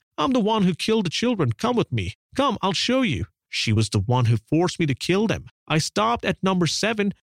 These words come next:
and to confess everything." Alarming notions involuntarily began to emerge on the faces of everyone who was present in the bar on the day. Was he telling the truth?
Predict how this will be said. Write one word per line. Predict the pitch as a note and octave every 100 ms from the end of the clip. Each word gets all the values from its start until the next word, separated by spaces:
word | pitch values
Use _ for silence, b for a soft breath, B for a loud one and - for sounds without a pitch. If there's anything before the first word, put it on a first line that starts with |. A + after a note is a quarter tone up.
| -
and | C4+
to | A3
confess | - C#3+ - F#3+ -
everything." | G#3+ A#3 - A2 - - _ _ _ _ _
Alarming | A2 D#3+ B3 G3
notions | A2+ D3+ E3 A#2+ A2
involuntarily | - A2 F#2+ A2 G#2+ F#2+ - D#3+ G#2 G#2+
began | G#2 G2 G#2 G2
to | -
emerge | G#2 G#2 D3+ C3 -
on | C#3
the | D#3
faces | - C3+ C3 D#3 B2
of | C#3+ -
everyone | F#3+ G#3+ D#3 E3+ D#3+
who | D#3+
was | D3+ -
present | E3+ G3 F3 E3 -
in | G#2+
the | F2
bar | A#2+ C3+ A#2+
on | C#3+ C#3
the | A#2+
day. | F#2+ D2+ - _ _
Was | A2+ A#2
he | A#2+ A#2+
telling | A2+ A#2+
the | A2+
truth? | - C3+ F3+ -